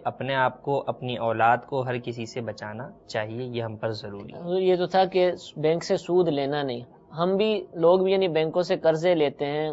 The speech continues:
Speaker 2: گاڑیاں خریدتے ہیں، مختلف چیزیں ہیں، تو اس میں ان کو واپسی پر زیادہ پیسے لٹانے پڑتے ہیں، تو دینے کی اجازت ہے سود؟
Speaker 1: سود نہ جو ہے وہ لینے کی اجازت ہے،
Speaker 2: ٹھیک ہے۔
Speaker 1: نہ دینے کی اجازت ہے۔ بلا ضرورت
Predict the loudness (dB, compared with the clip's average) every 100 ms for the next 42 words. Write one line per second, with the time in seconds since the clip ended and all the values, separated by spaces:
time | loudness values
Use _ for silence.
0 | 2 4 4 2 0 -2 -4 -4 -4 -2
1 | -4 -2 -2 0 -2 -2 -4 -6 -12 -20
2 | -20 -20 -20 -8 -4 -2 4 6 6 6
3 | 8 8 6 4 2 6 6 6 6 6
4 | 4 4 2 2 2 2 0 -2 -4 -2
5 | 0 2 2 2 4 6 6 4 2 -2
6 | 0 -4 -4 -8 -4 -2 0 2 2 2
7 | 4 4 2 2 0 0 -2 0 -2 0
8 | 0 0 -2 -4 -4 0 2 4 0 -4
9 | -2 -2 -2 -4 0 0 2 -2 -4 -6
10 | -8 -6 -6 -8 -10 -6 -2 4 6 4
11 | 2 0 0 0